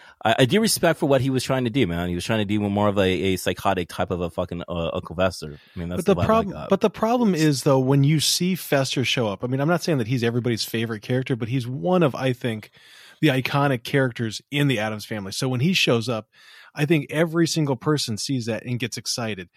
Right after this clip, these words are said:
Speaker 2: And you're right,
Speaker 1: Yeah.
Speaker 2: Jerry, you're right. That's a, that's a heavy load to carry, and you really can't throw that on him.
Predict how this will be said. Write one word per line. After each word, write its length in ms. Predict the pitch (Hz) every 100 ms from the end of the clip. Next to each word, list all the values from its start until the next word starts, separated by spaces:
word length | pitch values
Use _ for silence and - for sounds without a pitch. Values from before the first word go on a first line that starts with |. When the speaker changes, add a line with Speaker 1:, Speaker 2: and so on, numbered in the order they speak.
| - - _
Speaker 2:
And 240 | 165 156 185
you're 180 | 170 170
right, 240 | 170 117
Speaker 1:
Yeah. 160 | 117 92
Speaker 2:
Jerry, 240 | 127 123
you're 120 | 139 156
right. 200 | 131 69
That's 300 | 123 131 -
a, 40 | 107
that's 180 | 123 104
a 120 | - -
heavy 480 | - - 143 156 135
load 360 | 120 117 123 113
to 80 | 110
carry, 340 | - 120 123
and 80 | 110
you 80 | 107
really 200 | 139 151
can't 380 | - 135 120 101
throw 200 | 127 120
that 140 | 113
on 160 | 104 101
him. 180 | 101